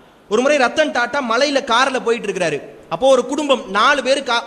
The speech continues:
வண்டியில போறாங்க, மலையில, கொட்டும் மலையில. இப்ப டாட்டா நினைக்கிறாரு, இந்திய குடும்பங்கள் எவ்வளவு கஷ்டப்படுது ஒரு கார் இல்லாம, அவங்களால ஒரு வண்டி வாங்க முடியுது, ஆனால் மழை நேரத்துல அந்த வண்டியில போறாங்க, கீழே விழுந்தா என்ன ஆகும் அப்படின்னு யோசிச்சுட்டு, அப்போ ஒரு வண்டியை என் இந்திய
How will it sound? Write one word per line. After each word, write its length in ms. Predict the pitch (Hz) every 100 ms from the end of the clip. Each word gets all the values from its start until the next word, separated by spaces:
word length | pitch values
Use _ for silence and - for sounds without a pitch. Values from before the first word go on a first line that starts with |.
| -
வண்டியில 300 | 240 285 277
போறாங்க, 300 | 208 202 190
மலையில, 320 | 175 233 254 226
கொட்டும் 360 | 254 254 339 254
மலையில. 240 | 214 196 - - - - -
இப்ப 160 | - 151
டாட்டா 260 | 240 277 262
நினைக்கிறாரு, 500 | 208 196 208 185 151 131 156
இந்திய 280 | 190 247 285 -
குடும்பங்கள் 440 | 240 226 214 220
எவ்வளவு 240 | 196 247 196
கஷ்டப்படுது 400 | - 220 190 202
ஒரு 140 | 208 202
கார் 300 | 180 202 208
இல்லாம, 300 | 170 147 135 - - - - 143
அவங்களால 300 | 180 277 294
ஒரு 80 | 214
வண்டி 280 | 220 294
வாங்க 220 | 277 226 214
முடியுது, 340 | 185 170 139 - - -
ஆனால் 240 | 196 247
மழை 260 | 190 214 294
நேரத்துல 340 | 277 254 269 262
அந்த 100 | 208
வண்டியில 280 | 247 285 240
போறாங்க, 320 | 208 196 180
கீழே 240 | 285 330 311
விழுந்தா 260 | 262 262
என்ன 200 | 233 220 214
ஆகும் 260 | 190 170 -
அப்படின்னு 300 | 147 180 240
யோசிச்சுட்டு, 540 | 196 285 294 262 196 170 180 262 - - - - -
அப்போ 160 | 190
ஒரு 160 | 185 170
வண்டியை 520 | 196 277 320 294 285 320 -
என் 200 | 220 226
இந்திய 460 | 226 262 294 277